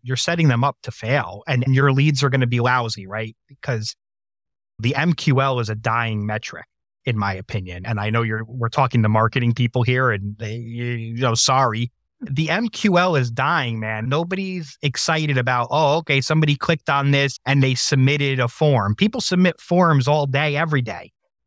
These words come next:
How many times do you see something that looks interesting and you're like, "Okay, yeah, I want a little bit more information." But then the information comes and you're just not ready to buy or you're not really the decision maker. You just wanted to hear a little bit more. To marketing,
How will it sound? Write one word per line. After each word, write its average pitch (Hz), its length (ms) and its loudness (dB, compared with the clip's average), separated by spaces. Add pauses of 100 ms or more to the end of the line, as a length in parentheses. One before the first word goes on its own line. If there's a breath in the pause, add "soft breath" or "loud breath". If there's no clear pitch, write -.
How 170 180 -2
many 175 200 4
times 165 380 -2
do 147 60 -2
you 147 60 0
see 160 480 -6 (300)
something 156 400 2
that 139 180 2
looks 143 240 0
interesting 143 600 2
and 143 100 4
you're 156 80 4
like, 156 100 0
"Okay, 165 200 0
yeah, 147 180 -2
I 156 80 -2
want 160 260 2
a 143 60 0
little 143 300 0
bit 127 180 -2
more 131 240 0
information." 127 640 -2
But 117 120 -12
then 151 260 0
the 151 140 0
information 147 580 0
comes 151 400 2
and 131 100 0
you're 143 140 0
just 143 220 0
not 147 180 0
ready 143 220 2
to 139 80 2
buy 139 400 0
or 117 180 -4
you're 131 140 -4
not 156 180 0
really 143 380 0
the 131 100 -4
decision 131 540 -4
maker. 131 280 -2
You 147 160 -4
just 139 280 -6
wanted 131 420 2
to 120 140 -2 (100)
hear 160 340 0
a 131 80 4
little 123 200 0
bit 113 160 -6
more. 107 240 -4 (240 loud breath)
To 160 80 2
marketing, 147 600 0